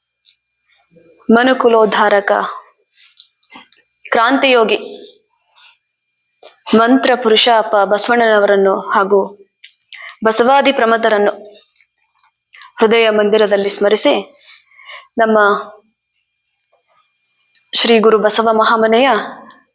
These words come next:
ಪೂಜ್ಯ ಅಪ್ಪಾಜಿಯವರ ಚರಣ ಕಮಲಗಳಿಗೆ ಭಕ್ತಿಯ ಶರಣುಗಳನ್ನು ಸಲ್ಲಿಸಿ, ಈ ಸಾಯಂಕಾಲದ ಸತ್ಸಂಗದಲ್ಲಿ ಭಾಗಿಯಾಗಿರ್ತಕ್ಕಂಥ ಎಲ್ಲ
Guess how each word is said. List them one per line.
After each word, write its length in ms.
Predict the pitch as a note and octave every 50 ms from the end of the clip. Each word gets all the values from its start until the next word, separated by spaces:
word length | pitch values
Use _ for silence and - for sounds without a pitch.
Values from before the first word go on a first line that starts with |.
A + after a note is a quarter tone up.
| _
ಪೂಜ್ಯ 360 | - B3 B3+ G#3+ - - A#3 A3+ A3 G#3+ - A3+ A3 G3+
ಅಪ್ಪಾಜಿಯವರ 540 | G3+ - - A#3 A#3 A#3 A3 G#3+ G#3 G3+ G3+
ಚರಣ 320 | G3 G3 - G#3 G3+ G3 G3 G3
ಕಮಲಗಳಿಗೆ 640 | - G3 G3+ G3+ G3+ G3 G3+ G3+ G3+ G3+ A3+ D4+ F4+
ಭಕ್ತಿಯ 500 | A3+ - G#3 F#3+ - - G#3+ G#3 G3+ G3
ಶರಣುಗಳನ್ನು 560 | - G#3+ G#3 G#3 A3 A3 A3 A3 A3 A3 A3
ಸಲ್ಲಿಸಿ, 600 | A3 - G#3+ A3 A3 A3 - D4+ F4 - _ _ _ - - - - - - - - - - - _ _ - B3+
ಈ 240 | B3+ A#3+ A#3+ A3+ - - - - - - - _ _ _ _ _ -
ಸಾಯಂಕಾಲದ 580 | - A#3+ A3+ A#3 A#3+ A3+ A#3+ A#3 A3 G#3+ G#3 G3+ G3+ - - - - - - - _ _ _ -
ಸತ್ಸಂಗದಲ್ಲಿ 640 | - A3+ A3 - - C#4+ C#4 C4 A#3+ G#3+ A3 G#3+ G#3+
ಭಾಗಿಯಾಗಿರ್ತಕ್ಕಂಥ 1040 | G3 G#3+ A3 G#3+ G#3+ A3 A#3 A3 G#3 G3+ G3+ G3 - G3+ F#3+ - G3 F#3+ F#3+ - - - - _ _ _ _ _ _ _ _ _ _
ಎಲ್ಲ 180 | A3+ A3+ A#3+